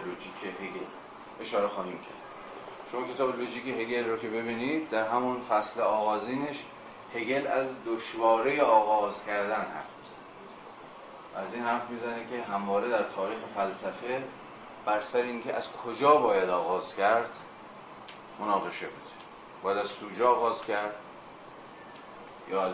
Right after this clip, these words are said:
جوهر؟ از یک اصل آغازین می‌باید آغاز کرد یا از یک گزارهٔ بنیادی؟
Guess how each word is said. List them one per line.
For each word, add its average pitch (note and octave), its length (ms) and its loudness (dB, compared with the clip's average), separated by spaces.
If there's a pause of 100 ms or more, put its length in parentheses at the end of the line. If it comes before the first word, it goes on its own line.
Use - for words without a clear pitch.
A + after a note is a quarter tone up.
جوهر؟ D#2 420 -6 (1000)
از F#2 120 -10
یک G#2+ 100 -8 (140)
اصل A#2+ 340 2
آغازین G2 640 2
می‌باید A2+ 400 0
آغاز G2+ 420 0
کرد F#2+ 260 -2 (1040)
یا F#2 380 2 (260)
از F#2 200 -6
یک F#2 140 -6
گزارهٔ F#2 500 -2
بنیادی؟ E2 600 -8